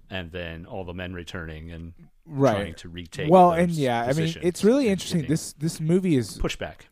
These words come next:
Speaker 1: because, of
Speaker 2: uh,
Speaker 1: course,
Speaker 2: you
Speaker 1: they
Speaker 2: know,
Speaker 1: should
Speaker 2: it
Speaker 1: get
Speaker 2: has
Speaker 1: pushback,
Speaker 2: some
Speaker 1: right?
Speaker 2: of that kinda stuff in it, and it's really interesting to see in the movie from nineteen, what is it, nineteen forty-eight, th-, that, that statement about, "Oh, like, that's not how the world works anymore. You don't control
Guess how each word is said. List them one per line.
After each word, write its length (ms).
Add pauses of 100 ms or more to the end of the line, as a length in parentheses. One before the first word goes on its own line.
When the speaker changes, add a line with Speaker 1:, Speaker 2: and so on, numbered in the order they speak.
Speaker 1:
because, 300
of 80
Speaker 2:
uh, 40
Speaker 1:
course, 200
Speaker 2:
you 180
Speaker 1:
they 40
Speaker 2:
know, 40 (120)
Speaker 1:
should 0
Speaker 2:
it 20
Speaker 1:
get 100
Speaker 2:
has 260
Speaker 1:
pushback, 240
Speaker 2:
some 280
Speaker 1:
right? 160 (120)
Speaker 2:
of 100
that 200
kinda 440
stuff 300
in 140
it, 200
and 220 (720)
it's 180
really 220
interesting 520
to 80
see 340
in 160
the 80
movie 340
from 260
nineteen, 1000 (160)
what 160
is 80
it, 100 (100)
nineteen 300
forty-eight, 600 (880)
th-, 100 (160)
that, 300
that 240
statement 380
about, 320
"Oh, 500
like, 180
that's 220
not 80
how 80
the 80
world 240
works 200
anymore. 600 (200)
You 120
don't 220
control 540